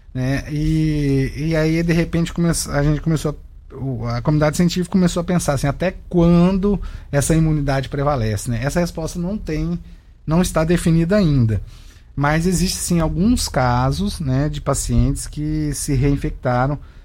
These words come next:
pelo coronavírus, em especial os profissionais da área da saúde que estão ali diariamente em contato com, com o vírus, né? É, então, houve, houveram alguns casos de enfermeiros,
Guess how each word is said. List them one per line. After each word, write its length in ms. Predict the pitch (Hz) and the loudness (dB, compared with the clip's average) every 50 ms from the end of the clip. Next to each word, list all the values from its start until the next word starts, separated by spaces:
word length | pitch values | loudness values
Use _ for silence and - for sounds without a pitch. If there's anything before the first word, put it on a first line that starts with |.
| - - - | -20 -10 -6
pelo 180 | 131 131 139 | -2 -2 -2
coronavírus, 600 | 135 143 139 139 139 151 160 160 139 127 120 131 143 | 0 0 0 0 2 0 0 0 0 0 0 2 2
em 120 | 185 208 226 | 4 4 4
especial 800 | - - - 214 214 - - 190 156 143 151 165 185 185 190 - - - - - - - | 2 2 2 2 2 2 0 0 0 2 2 0 0 -2 -4 -10 -16 -18 -20 -20 -12 -8
os 220 | 185 185 180 175 | -6 -4 -4 -4
profissionais 500 | - 196 185 - - 190 170 165 165 160 | -2 -4 -4 -2 -2 -2 -2 -2 -2 -2
da 80 | 165 165 | -2 -4
área 100 | 170 165 | -4 -4
da 80 | 143 | -4
saúde 360 | 143 - 214 185 170 185 196 | -4 -2 -2 -2 0 -2 -2
que 80 | 190 190 | -4 -6
estão 200 | 175 - 196 202 | -2 0 2 2
ali 200 | 185 175 175 185 | 4 4 4 2
diariamente 840 | 175 165 175 175 175 185 190 180 170 156 147 156 165 175 170 - | 2 2 2 4 4 4 4 4 2 4 4 4 4 2 2 0
em 100 | 180 175 | 0 0
contato 600 | 175 - 185 180 160 - - 131 139 147 143 - - | 0 0 0 -2 0 0 0 2 0 0 -2 -4 -8
com, 360 | - 156 156 165 165 165 151 139 | -6 -4 -2 0 0 0 -2 -2
com 180 | - 151 165 190 | -4 -2 0 0
o 40 | 190 | 0
vírus, 400 | 143 131 123 139 143 131 117 117 | 2 2 2 2 2 2 2 2
né? 180 | 117 127 131 - - - - - - - - | 2 2 0 -2 -6 -14 -16 -18 -18 -10 -4
É, 320 | 135 131 131 131 131 127 127 | 0 0 2 2 2 2 0
então, 380 | 117 - 143 151 156 165 156 | 0 -2 -2 -2 0 -2 -2
houve, 320 | 139 151 156 160 156 156 151 | 0 0 0 2 2 2 0
houveram 600 | 143 - 131 135 135 131 135 143 143 143 143 139 | 0 0 -2 -2 -2 0 2 2 2 4 4 2
alguns 280 | 131 127 135 135 131 - | 2 2 2 0 0 0
casos 460 | - 131 131 131 135 131 123 123 120 | 0 2 2 2 4 2 2 0 -2
de 100 | 113 120 | 0 0
enfermeiros, 1080 | 123 117 - - 147 165 170 151 143 147 151 151 147 143 139 135 135 127 113 - - | 0 0 0 0 2 2 4 4 4 6 6 6 6 4 4 4 2 2 0 -2 -6